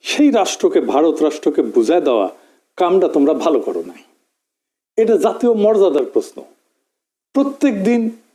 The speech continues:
পুশিং করতেছে ইন্ডিয়া। দেখেন এডিটর সাহেব, আপনি পুশিং লিগে সার্চ দেন, দেন কয়-, দেখেন কয়দিন পর পর কি পরিমাণে পুশিং হইতেছে বাংলাদেশে। আর মোদির ফুয়া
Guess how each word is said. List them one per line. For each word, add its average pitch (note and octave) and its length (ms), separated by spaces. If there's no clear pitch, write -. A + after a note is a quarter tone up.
পুশিং F3+ 320
করতেছে - 400
ইন্ডিয়া। E2 320
দেখেন F3+ 360
এডিটর G#3+ 300
সাহেব, A#2 300
আপনি G3+ 280
পুশিং B3+ 340
লিগে A#3+ 220
সার্চ F3+ 280
দেন, A2+ 240
দেন G3+ 180
কয়-, G#3+ 280
দেখেন F#3+ 260
কয়দিন G#3 420
পর F3+ 220
পর B2+ 360
কি B3 80
পরিমাণে D3 400
পুশিং - 400
হইতেছে - 380
বাংলাদেশে। F#2+ 520
আর F3+ 180
মোদির F3 360
ফুয়া C3+ 400